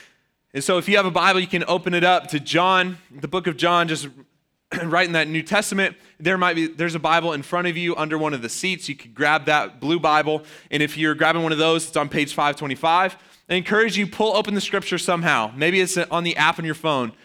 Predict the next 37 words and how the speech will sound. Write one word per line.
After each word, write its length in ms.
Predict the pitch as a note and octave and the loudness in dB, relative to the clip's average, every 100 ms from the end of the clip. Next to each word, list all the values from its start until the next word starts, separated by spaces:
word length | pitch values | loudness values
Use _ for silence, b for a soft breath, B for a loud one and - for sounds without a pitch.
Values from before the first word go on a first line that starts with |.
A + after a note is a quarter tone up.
| b | b
or 80 | C3+ | -4
you 80 | D3+ | 0
have 180 | D#3 D#3+ | 2 0
a 60 | |
Bible 240 | D3+ D3+ D3 | 2 0 0
with 200 | D3 C3 | -2 -4
you, 180 | A2+ F2+ b b - | -8 -8 b b -8
or 160 | B2 | -6
there's 200 | C3 C#3 | -4 -4
a 60 | C3+ | -2
Bible 280 | B2+ C3+ A#2+ | 0 0 2
right 180 | B2 E3+ | 2 0
in 60 | |
front 260 | D#3+ E3 D3+ | -2 -4 -2
of 60 | B2+ | -4
you. 160 | G#2+ - b b | -6 -12 b b
Everyone 300 | D#3+ F#3 G3 | 0 0 0
should 140 | F#3+ | 0
be 120 | F#3 E3+ | -2 -2
looking 600 | C#3+ C#3 C#3+ F#3+ F#3+ F3 | -4 -4 -2 -2 0 -2
at 100 | C#3+ | -2
the 80 | |
scripture 560 | C#3+ - F3 - E3 D3+ | -6 -4 -4 -4 -4 -4
with 280 | C3+ D#3+ D#3+ | -2 -2 0
us 220 | D#3+ D#3+ | -2 -2
as 140 | C#3+ C3+ | -6 -2
we 140 | C#3 | -2
read, 420 | B2+ D#3+ G#3+ A3+ B B B | 0 0 0 -2 B B B
as 180 | C#3+ C3+ | -6 -2
we 340 | D3+ D#3+ D#3 | 0 0 -2
continue 460 | - D#3 C#3 F3 F3 | -4 -10 -8 -6 -4
to 80 | D3+ | -6
put 320 | - D#3 - | -6 -6 -6
scripture 380 | - C#3+ - C3+ | -6 -6 -6 -6
inside 440 | A#2+ - D3+ E3 | -6 -4 2 2
of 120 | D#3 | 2
us 260 | D3+ D3 | 0 -2